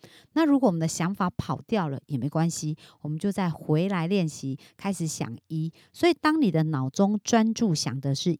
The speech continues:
一、二、三，这样慢慢想的时候，你数到十，时哦，那其实这个两分钟的一个呼吸就已经练习完了，所以它没有花很多时间哦。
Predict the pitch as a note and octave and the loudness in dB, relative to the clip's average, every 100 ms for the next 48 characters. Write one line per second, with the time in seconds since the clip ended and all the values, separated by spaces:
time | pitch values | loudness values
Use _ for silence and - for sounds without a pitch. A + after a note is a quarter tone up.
0 | - G#3 G#3+ G#3+ A3+ _ _ _ _ _ | -2 0 2 0 -2 _ _ _ _ _
1 | - A3+ F3+ C3+ - _ _ _ - - | 4 6 8 4 -2 _ _ _ -10 -6
2 | - A#3 A#3+ C4 - - A#3 A#3+ C#4+ D4+ | 0 2 2 0 -2 -2 0 2 4 2
3 | G#3+ D#3+ C#3+ D3+ D3 D#3+ F#3 - - - | 2 0 -2 0 2 6 4 4 -8 -4
4 | F#3 - - - C#3+ C3 G#3+ F#3+ D#3+ - | -2 -2 -4 -2 -2 0 0 0 -2 -4
5 | - - _ - - - D3 C3+ D#3+ D#3 | -6 -10 _ -4 0 0 0 0 2 0
6 | - _ _ D4 D4+ - A#3 - E3+ - | -4 _ _ -2 0 0 0 2 0 0
7 | A#3 G3 D#3+ D#3+ - C#3+ G#3 G#3+ G#3+ G#3 | 2 2 2 2 0 0 2 4 2 2
8 | E3+ E3+ E3 - A#3 A#3 - A#3 A3+ D#3+ | 2 2 2 2 0 0 2 2 4 4
9 | F3+ F3 F#3+ D3 C#3+ - C3+ - F2+ D#2 | 2 0 0 0 -2 -6 -6 -4 -6 -10
10 | - - - - E4 E4+ D#4 E4 A#3 A#3 | -14 -16 -20 -2 0 2 2 4 4 6
11 | A#3 A#2+ G#3+ A#3+ A3+ D3 F#3+ - D#3+ - | 6 4 0 0 0 2 0 2 -2 0
12 | F3+ F3 D3+ | 0 2 0